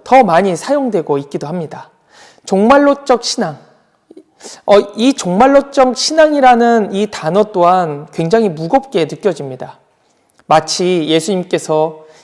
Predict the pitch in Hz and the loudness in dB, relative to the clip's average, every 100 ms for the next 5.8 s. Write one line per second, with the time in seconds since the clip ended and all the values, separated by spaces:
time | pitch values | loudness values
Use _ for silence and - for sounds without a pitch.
0 | - 165 160 190 180 160 151 170 160 156 | -8 -4 2 2 2 0 -2 -4 -2 -2
1 | 151 - _ _ _ _ _ - 180 190 | -4 -16 _ _ _ _ _ -4 -2 2
2 | 254 233 220 220 214 156 - - _ _ | 2 4 2 2 2 0 -8 -20 _ _
3 | _ _ 151 160 208 226 214 170 - - | _ _ 0 2 4 6 4 2 -4 -4
4 | 151 190 220 - 202 175 151 151 180 - | 0 2 2 0 -6 -6 -6 -4 -4 -6
5 | _ _ _ - 269 190 156 | _ _ _ 0 2 4 0